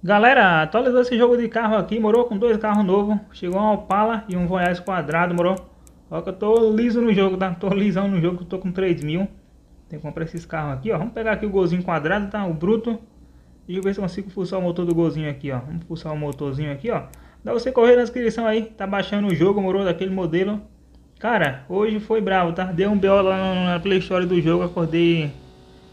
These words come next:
já com essa notícia aí que deu B O na Play Store no jogo. Consegui arrumar. E também acordei feliz, cara. Quando eu entrei no jogo lá, tinha quatrocentos e trinta pessoas jogando meu jogo. Fiquei feliz demais, cara. Com o final de semana top, né?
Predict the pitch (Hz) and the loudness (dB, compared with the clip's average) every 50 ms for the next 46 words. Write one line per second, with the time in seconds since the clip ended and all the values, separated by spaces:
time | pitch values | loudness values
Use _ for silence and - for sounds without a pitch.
0 | - - - 185 170 165 - 180 170 165 185 185 180 165 175 - 185 175 - 180 | -20 -14 -8 -8 -8 -6 -4 -4 -2 -2 0 0 0 -2 -2 -4 -6 -4 -2 -2
1 | 175 180 180 165 180 180 180 175 175 170 170 170 185 180 170 175 185 185 185 190 | -2 0 0 0 0 2 2 4 4 4 2 2 0 -2 0 0 -2 -2 -2 0
2 | 202 190 185 214 220 220 220 - 208 208 - 202 180 208 202 196 202 202 190 202 | 0 2 4 4 4 4 2 -2 -6 -6 -6 -4 -2 0 0 2 2 2 4 4
3 | 220 233 226 - - - - - - - - - - - - 180 170 175 208 202 | 2 2 0 -6 -14 -20 -20 -20 -20 -20 -20 -20 -20 -10 -8 -8 -6 -4 -2 -2
4 | 214 220 214 233 214 208 208 220 226 220 - 202 190 226 233 214 196 165 160 165 | -2 0 2 4 4 6 6 4 4 4 0 0 0 -2 -2 -2 0 0 0 0
5 | 190 196 196 180 214 208 214 196 190 202 196 190 185 190 196 185 208 202 202 196 | -2 -4 -4 -2 -2 -2 0 2 2 2 2 0 0 -2 -2 -2 -4 -4 -4 -6
6 | - - 220 208 214 214 - 220 208 202 - - - 202 220 220 - 214 185 175 | -4 -2 0 0 0 -2 -4 -4 -6 -6 -4 -2 0 0 0 0 0 -2 0 2
7 | 202 226 240 240 233 233 233 233 226 220 220 214 214 208 202 196 185 175 170 160 | 2 2 2 0 0 0 0 0 0 0 2 2 2 2 2 2 4 4 2 2
8 | 147 143 143 - - - - - - - - - - 220 226 220 233 226 233 202 | 0 -2 -4 -6 -12 -20 -20 -20 -20 -20 -10 -2 0 0 2 2 0 0 0 -2
9 | 208 - 214 202 202 208 202 196 208 196 175 160 156 175 175 175 165 - - 202 | -2 -2 -2 -2 0 0 0 2 2 4 4 4 4 4 2 2 0 -2 -2 -2
10 | 196 202 196 190 185 - - - - - 262 240 226 226 233 226 220 208 165 165 | 0 0 0 -2 -4 -8 -18 -20 -10 -4 -4 -2 0 0 0 2 2 2 4 2
11 | 170 165 - 151 143 147 156 - 196 190 190 190 180 - 190 180 208 208 214 190 | 2 2 0 -4 -6 -6 -6 -6 -6 -4 -4 -6 -6 -6 -4 -2 -2 -2 -2 -4
12 | - - - 185 202 202 - 196 202 196 | -4 -2 0 0 0 0 -2 -4 -4 -6